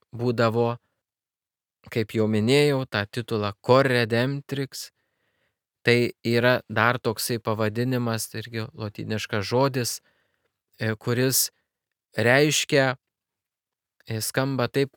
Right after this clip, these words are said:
compasio, reiškiasi, ji kartu kentėjo su Jėzumi. Nu vat, įsivaizduokime, kaip mes dabar,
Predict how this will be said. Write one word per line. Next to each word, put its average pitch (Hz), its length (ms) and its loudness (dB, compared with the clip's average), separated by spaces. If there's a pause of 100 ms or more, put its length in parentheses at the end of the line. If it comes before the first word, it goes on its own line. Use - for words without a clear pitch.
compasio, 143 1400 2 (480)
reiškiasi, 127 680 -2 (380)
ji 143 380 0 (840)
kartu 127 560 2
kentėjo 123 1040 -2 (340)
su - 160 -10
Jėzumi. 113 500 -6 (640)
Nu 135 120 2
vat, 139 180 4
įsivaizduokime, 123 1000 2 (760)
kaip 117 220 -6
mes 131 440 2 (180)
dabar, 120 480 2